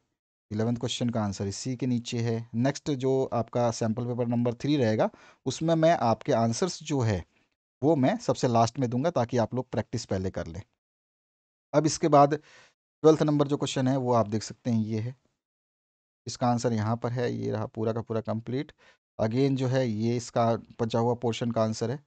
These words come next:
थर्टीन क्वेश्चन ये है आपका, इसमें जो आंसर्स है वो ये रहे। अगर मैं डिटेल आंसर आपको समझाऊँ पूरा तो वीडियो तीन चार घंटे की बन जाएगी और इतना समय आप नहीं दे पाओगे, क्योंकि मैंने इससे पहले लेंथी वीडियोज़ बना के देख लिए हैं।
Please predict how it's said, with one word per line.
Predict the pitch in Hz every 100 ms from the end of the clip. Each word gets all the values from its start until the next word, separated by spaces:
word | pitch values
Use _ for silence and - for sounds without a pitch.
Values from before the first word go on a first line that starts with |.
| _ _ _ _ _ _ _
थर्टीन | 131 135 143
क्वेश्चन | 135 - 135
ये | 120 135
है | 131
आपका, | 131 123 - 135 139 -
इसमें | 110 117 113 113
जो | 101 107
आंसर्स | 85 110 - 120
है | 120
वो | 110 101
ये | 95 113
रहे। | 113 120
अगर | 117 127
मैं | 135 131 107 - 101
डिटेल | 127 120 156 180 -
आंसर | 131 135 143
आपको | 135 127
समझाऊँ | 135 123 107 117 131 113 - _
पूरा | 120 123 107 - - -
तो | 139
वीडियो | 135 139
तीन | 147 135
चार | 127 127
घंटे | 127 123 131
की |
बन | 127 123
जाएगी | 120 123 156
और | 123 127
इतना | 127 143
समय | 139 135
आप | 117 123 123
नहीं | 110 110
दे | 101
पाओगे, | 98 95 92 104
क्योंकि | 127 135
मैंने | 131 147 - - -
इससे | 117 143
पहले | 139 143
लेंथी | 131 127 135
वीडियोज़ | 135 131 131
बना | 117 117
के | 127 139
देख | 123 131
लिए | 139 135
हैं। | 127